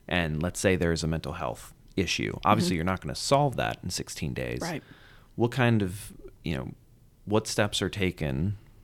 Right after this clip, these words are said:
Speaker 1: upon release to make sure that they're being released into some form of, you know, services,
Speaker 2: Mm-hmm.
Speaker 1: programming to help them continue to heal?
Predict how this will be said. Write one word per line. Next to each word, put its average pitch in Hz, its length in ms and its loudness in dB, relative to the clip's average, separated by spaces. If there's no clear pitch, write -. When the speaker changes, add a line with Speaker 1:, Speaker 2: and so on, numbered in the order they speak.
Speaker 1:
upon 87 340 0
release 85 600 0
to - 100 -4
make 90 200 0
sure 117 200 6
that 98 140 4
they're 92 120 2
being 82 220 0
released 78 360 -4
into 76 180 -4
some 110 500 2
form 82 440 -2
of, 65 480 -6
you 78 140 -2
know, 64 140 -4
services, 92 800 4
Speaker 2:
Mm-hmm. - 60 -16
Speaker 1:
programming 87 800 4
to 82 100 -10
help - 340 -4
them 78 140 -6
continue 78 520 -4
to 62 240 -6
heal? 58 380 -8